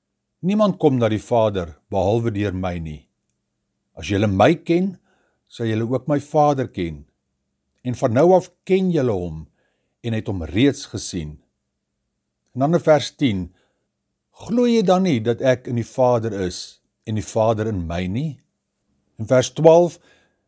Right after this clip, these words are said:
"Wie in my glo, hy sal ook die werke doen wat ek doen. En hy sal nog groter dinge as dit doen, omdat ek na die Vader gaan." Vers sestien, "En ek sal die Vader vra, en hy sal vir julle 'n ander helper gee,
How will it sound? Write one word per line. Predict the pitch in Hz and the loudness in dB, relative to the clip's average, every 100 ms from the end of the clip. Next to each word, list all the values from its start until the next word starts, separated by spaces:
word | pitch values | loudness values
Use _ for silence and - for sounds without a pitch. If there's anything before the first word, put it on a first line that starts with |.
| _ | _
"Wie | - 82 170 | -12 -4 0
in | 196 120 | 0 2
my | 139 208 | 2 2
glo, | - - 113 95 85 _ _ _ _ _ _ | -2 -2 0 -2 -4 _ _ _ _ _ _
hy | 160 | -2
sal | 233 208 | 0 0
ook | 190 | 0
die | 175 | -2
werke | 101 110 160 160 151 | 0 2 2 0 -2
doen | 110 107 92 | 0 0 0
wat | 98 | -4
ek | - 120 - | -2 -2 -2
doen. | 95 82 78 - _ _ _ _ _ _ - | -6 -6 -8 -16 _ _ _ _ _ _ -8
En | 113 | -4
hy | 139 | -2
sal | 196 190 | 0 0
nog | 151 - - | 0 -4 0
groter | 214 196 175 143 | 2 2 0 0
dinge | 110 104 | -2 -2
as | 95 98 - | -4 -6 -4
dit | 107 92 | -6 -2
doen, | 98 82 - _ _ _ _ _ | -4 -4 -10 _ _ _ _ _
omdat | 113 117 120 | -6 -4 -2
ek | 117 | -4
na | 117 | -4
die | 101 | -6
Vader | - 117 104 95 90 | -4 0 0 0 -6
gaan." | - 80 78 - _ _ _ _ _ _ _ _ | -8 -10 -10 -18 _ _ _ _ _ _ _ _
Vers | - 143 - | 0 0 2
sestien, | 156 139 - 131 117 - _ _ _ _ _ _ | 0 0 0 0 -2 -8 _ _ _ _ _ _
"En | 143 | 0
ek | 180 | 2
sal | 226 | 2
die | 220 | 2
Vader | 185 185 175 175 | 2 4 4 2
vra, | - - 127 113 98 85 | -2 -4 0 0 0 -6
en | - 110 | -10 -2
hy | 120 | -2
sal | 143 170 | 0 -4
vir | - 131 | -2 -2
julle | 127 127 | 0 0
'n | 107 101 123 | -2 -6 -4
ander | 160 | -2
helper | 117 104 104 110 90 | -2 -4 -4 -6 -10
gee, | - 95 80 | -8 -8 -8